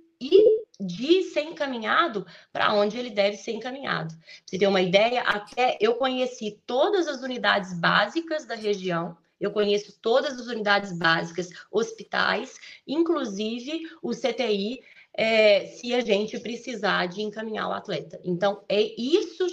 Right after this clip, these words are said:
chama estrutura médica de prova, né? Não é ter uma ambulância na porta, porque eu, como ambulância na arena,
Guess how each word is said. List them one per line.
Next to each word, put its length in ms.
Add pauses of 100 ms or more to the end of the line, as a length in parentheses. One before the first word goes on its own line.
chama 240
estrutura 640
médica 460
de 120
prova, 480 (280)
né? 200
Não 260
é 80
ter 420
uma 160
ambulância 920 (260)
na 240
porta, 480 (220)
porque 400
eu, 340
como 300
ambulância 680
na 120
arena, 580